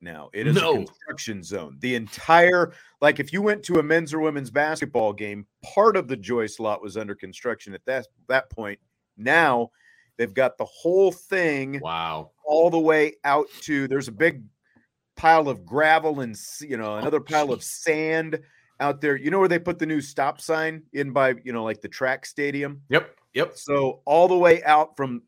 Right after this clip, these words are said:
Speaker 1: from Purcell out to that stop
Speaker 2: Wow.
Speaker 1: sign, that whole lot is closed off. So, you know, <laughs>
Speaker 2: It's gonna make
Speaker 1: actually
Speaker 2: parking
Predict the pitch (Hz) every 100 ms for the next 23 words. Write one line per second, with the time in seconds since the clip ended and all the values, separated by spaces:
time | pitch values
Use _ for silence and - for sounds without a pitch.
0 | _ 139 131 120 131 117 - 160 165 165
1 | 170 - 139 151 - - 156 143 135 -
2 | - 143 147 143 139 110 107 104 _ 120
3 | 123 101 139 143 135 131 123 107 - -
4 | _ _ _ _ _ 135 117 95 117 90
5 | 65 - - 127 120 113 107 104 95 95
6 | 117 120 110 113 - - 135 - - 151
7 | 165 147 151 147 117 104